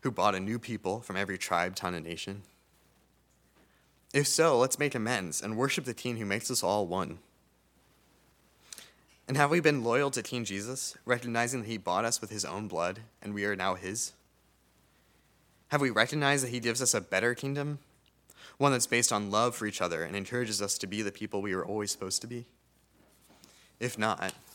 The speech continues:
and none of us really are, let's consider the ways that we can recommit our lives to Jesus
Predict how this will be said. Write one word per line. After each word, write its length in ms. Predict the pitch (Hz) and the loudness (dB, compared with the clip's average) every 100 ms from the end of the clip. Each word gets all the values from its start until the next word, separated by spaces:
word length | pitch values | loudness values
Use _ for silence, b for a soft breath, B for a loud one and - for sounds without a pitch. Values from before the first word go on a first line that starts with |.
| - | -10
and 100 | 113 | 2
none 120 | 139 | 4
of 80 | 147 | 4
us 180 | 113 - | 4 2
really 260 | 101 92 85 | -2 -2 -2
are, 340 | 92 80 95 - - _ b b b b b - | -2 -4 -8 -12 -20 _ b b b b b 0
let's 160 | 139 | 2
consider 440 | - 151 - 151 139 | 4 6 6 6 2
the 120 | 101 | 2
ways 220 | 98 95 | 0 0
that 60 | 101 | -4
we 80 | |
can 220 | 107 98 90 | -6 -6 -6
recommit 460 | 113 - 98 95 | -8 -4 -4 -2
our 120 | 90 | -2
lives 340 | 85 85 87 - | 0 0 0 -2
to 100 | 85 | -4
Jesus 520 | 87 80 - 85 - | -8 -8 -8 -10 -12